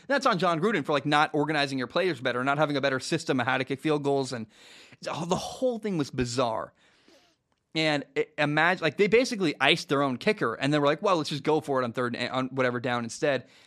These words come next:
They throw a touchdown pass. Like, it was crazy, but it's like, just the word I think of is clunky. It's just really, really disorganized and clunky and a bad look, and it certainly,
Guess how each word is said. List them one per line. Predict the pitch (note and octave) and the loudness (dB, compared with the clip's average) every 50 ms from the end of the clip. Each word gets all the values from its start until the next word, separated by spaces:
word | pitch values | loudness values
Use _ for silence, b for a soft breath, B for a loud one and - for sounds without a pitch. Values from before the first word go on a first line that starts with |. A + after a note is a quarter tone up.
| b b | b b
They | D#3 E3+ | 0 2
throw | E3+ F#3 | 4 4
a | D#3 C3+ | 2 2
touchdown | - E3 G3 F#3 - F3 D3 B2+ | 2 0 0 0 0 -2 -2 0
pass. | C3 C3 B2 C3+ - | 0 0 0 0 -4
Like, | D#3+ C#3 - - - | -6 -14 -14 -12 -8
it | A2+ D3+ | -6 -4
was | D3 C3+ | -4 -6
crazy, | - - - F#3+ G#3+ A3+ E3+ D#3 | -6 -4 -2 -2 0 0 -2 -2
but | C#3 C#3 | -2 -2
it's | C#3 - | 0 0
like, | D#3 C3 - - B B B B B B B B _ _ _ _ _ - | -2 -2 -2 -6 B B B B B B B B _ _ _ _ _ -2
just | D#3 F3+ G3 F#3 - - - - - | 0 0 0 0 -2 -14 -18 -16 -8
the | - D3+ D#3+ | -2 0 2
word | F#3 A3+ A3 G3+ | 2 4 4 2
I | F#3+ | 2
think | F3+ F#3+ D#3 | 2 0 0
of | C#3 | -2
is | B2 - | -2 -4
clunky. | - - - C3 B2 B2 A#2+ - G2 F2 G2+ - - | -6 -6 -4 -2 -2 -2 -4 -6 -10 -10 -10 -12 -10
It's | - B2+ - | -8 -6 -4
just | F3 D#3 - | -4 -6 -6
really, | D3 - D3 F#3 F#3 F3 E3+ E3 D#3+ D3+ | -6 -2 0 2 2 4 4 2 2 0
really | C#3 C#3 C#3 C3+ B2 | 0 0 -2 -2 -2
disorganized | A2 D#3 D#3+ D#3+ F3 D#3+ D3+ C#3 C#3+ C#3 C3 B2+ B2+ B2+ B2 A#2+ - | -2 -2 -2 -2 -2 -4 -2 -2 -2 -2 0 0 0 0 -2 -4 -8
and | G#2 E2+ | -14 -14
clunky | - - D3+ C#3 C#3+ D3 C3+ - C#3+ C3+ C3 | -10 -6 -4 -2 -2 -2 -2 -2 -2 0 0
and | B2 A#2 | 0 -2
a | A2 | -2
bad | - B2 C3+ C#3+ C#3+ B2+ B2 | 0 2 4 4 4 2 2
look, | C3 B2+ B2 - - | -2 -2 -2 -2 -4
and | B2 B2+ B2 | -4 -4 -4
it | - - | -4 -6
certainly, | - - E3 F3 E3 D3+ C3+ B2+ B2 A2+ A2+ | -2 -2 -2 0 0 -2 -2 -2 -2 -4 -6